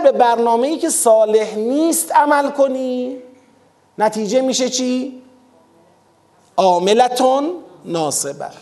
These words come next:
عمل کردی اما خستگی فقط برات میمونه. اون روزی که می‌خوای نتیجه عملت رو ببینی، این نتیجه نداده. آقا شما طبق نقشه صالح، طبق نقشه تایید شده کار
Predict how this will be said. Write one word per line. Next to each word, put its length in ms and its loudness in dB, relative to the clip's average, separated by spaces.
عمل 360 2
کردی 800 0
اما 240 4
خستگی 720 -2
فقط 320 -6
برات 340 -10
میمونه. 380 -20
اون 140 0
روزی 300 0
که 140 0
می‌خوای 260 2
نتیجه 500 0
عملت 400 0
رو 80 0
ببینی، 420 -2
این 320 -4
نتیجه 340 0
نداده. 520 -6
آقا 240 2
شما 220 2
طبق 400 -2
نقشه 600 -2
صالح، 800 2
طبق 320 0
نقشه 500 2
تایید 380 0
شده 400 2
کار 680 2